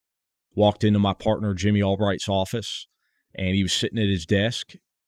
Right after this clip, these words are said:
And, um, he asked me what we were gonna do, and I said, "We're gonna go."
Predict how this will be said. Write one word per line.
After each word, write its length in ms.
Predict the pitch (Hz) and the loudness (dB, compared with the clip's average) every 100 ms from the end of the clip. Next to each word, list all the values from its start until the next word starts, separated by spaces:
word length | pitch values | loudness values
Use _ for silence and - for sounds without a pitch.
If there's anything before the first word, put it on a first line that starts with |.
| _ | _
And, 320 | 90 92 92 | -8 -6 -4
um, 440 | 90 87 90 87 85 | -4 -4 -4 -4 -4
he 140 | 92 | 0
asked 240 | 95 98 - | 0 0 0
me 120 | 98 | 2
what 160 | 101 | 2
we 100 | 98 | 0
were 80 | 95 | -2
gonna 180 | 95 92 | 0 0
do, 280 | 87 98 104 | 0 0 0
and 100 | 95 | -2
I 60 | |
said, 240 | 90 95 87 | -4 -4 -4
"We're 260 | 90 90 87 | -6 -8 -6
gonna 200 | 92 85 | -6 -2
go." 180 | 104 | -4